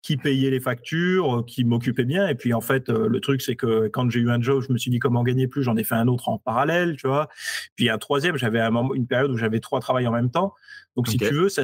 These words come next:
Speaker 1: la question se posait même pas. Je me disais pas, « Je vais reprendre les études », parce que reprendre les études, c'était pour moi, euh, ben, de re-,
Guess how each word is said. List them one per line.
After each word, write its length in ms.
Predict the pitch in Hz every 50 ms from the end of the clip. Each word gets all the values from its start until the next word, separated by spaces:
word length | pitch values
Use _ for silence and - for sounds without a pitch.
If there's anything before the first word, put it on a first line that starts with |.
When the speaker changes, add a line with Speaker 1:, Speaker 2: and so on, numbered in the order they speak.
| - - -
Speaker 1:
la 120 | 156 143 131
question 340 | - 156 135 - - 202
se 80 | 185 -
posait 260 | - 143 131 131 131
même 280 | 127 127 135 139 139 131
pas. 320 | 165 160 156 143 123 117
Je 100 | 107 123
me 80 | 120 117
disais 240 | 113 117 113 117 117
pas, « 320 | - 143 147 143 131 117
Je 60 | 113
vais 80 | 120 120
reprendre 340 | 117 120 123 - 135 131 131
les 140 | 135 139
études », 200 | 165 160 220 202 -
parce 140 | 143 127 -
que 60 | 135
reprendre 340 | 123 123 123 - 139 135 135
les 140 | 131 120
études, 300 | 131 131 131 185 190 -
c'était 320 | - - 123 - - 147 113
pour 160 | 123 113 110
moi, 360 | 123 143 156 160 151 120 113
euh, 120 | - 139 -
ben, 420 | 113 117 120 123 - - 220 196
de 120 | 170 151 139
re-, 400 | 127 110 131 131 - - -